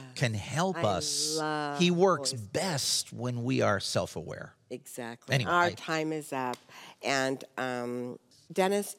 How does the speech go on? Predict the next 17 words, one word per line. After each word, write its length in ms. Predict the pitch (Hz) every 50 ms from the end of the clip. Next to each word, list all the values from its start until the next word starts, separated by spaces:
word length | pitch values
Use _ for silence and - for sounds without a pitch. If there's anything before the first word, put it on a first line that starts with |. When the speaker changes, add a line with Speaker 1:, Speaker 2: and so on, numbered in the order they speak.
| _
Speaker 2:
what 200 | - 175 196 190
I'd 100 | 190 185 190
like 240 | 190 180 185 - -
to 80 | -
do 180 | 170 - 156 151
right 200 | 147 139 123 76
now 260 | 127 135 131 131 127
is 240 | - - 120 131 -
have 260 | - 156 147 139 143
you 300 | 143 139 139 135 135 135 - - - - - _ _ _ _ _ _ _ _ _ _ _ _ -
s-, 360 | - - - - - - - - _ _ _
pray 480 | - - 175 151 123 107 - - - - _ _ _ _ _ 135
for 400 | - - - 156 151 147 143 139
the 120 | 143 139
viewers 540 | 131 131 131 135 135 127 127 123 120 - -
out 160 | 120 117 113 - -
there. 380 | 120 113 113 101 92 85 113